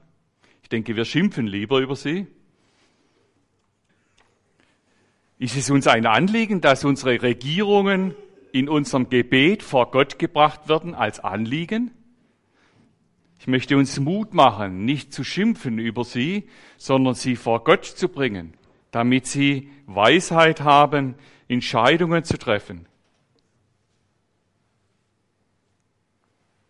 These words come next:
Ich komme zum Schluss. Was war unser Thema? Sehnsucht, Sehnsucht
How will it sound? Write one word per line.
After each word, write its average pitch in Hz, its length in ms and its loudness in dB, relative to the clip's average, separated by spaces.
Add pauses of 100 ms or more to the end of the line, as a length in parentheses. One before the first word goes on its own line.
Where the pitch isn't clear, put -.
(1200)
Ich - 60 -20
komme 151 220 2
zum 113 180 -6
Schluss. - 420 -6 (1800)
Was 120 180 -2
war 135 320 6
unser 135 240 0
Thema? 135 400 2 (1080)
Sehnsucht, - 880 0 (460)
Sehnsucht 151 1000 0